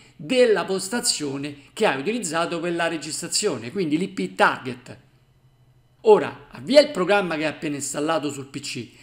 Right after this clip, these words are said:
ed inserisci le credenziali prelevate dall'account che hai appena creato, i soliti nome utente e password. Dopodiché puoi cliccare su Sign In. Subito si aprirà una finestra in cui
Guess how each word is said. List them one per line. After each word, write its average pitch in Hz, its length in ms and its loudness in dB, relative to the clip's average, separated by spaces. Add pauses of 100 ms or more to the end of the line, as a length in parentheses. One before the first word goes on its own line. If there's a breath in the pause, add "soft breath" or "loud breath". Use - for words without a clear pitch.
(140)
ed 160 160 0
inserisci 202 720 0
le 180 140 6
credenziali 208 760 2 (520 loud breath)
prelevate 165 560 4
dall'account 160 760 -2
che 160 140 -4
hai 156 180 0
appena 160 320 -4
creato, 135 520 -2 (460)
i 156 140 -4
soliti 123 520 -2
nome 196 300 -2
utente 120 360 -10
e - 20 -16
password. 120 680 -12 (280)
Dopodiché 160 560 -2 (240 loud breath)
puoi 147 440 -4
cliccare 143 420 -6
su 143 300 -10
Sign 151 320 -6
In. 139 320 -8 (1200 soft breath)
Subito 190 480 2
si 185 120 -2
aprirà 185 360 2
una 185 200 -2
finestra 180 500 -2
in 117 160 -12
cui 160 460 0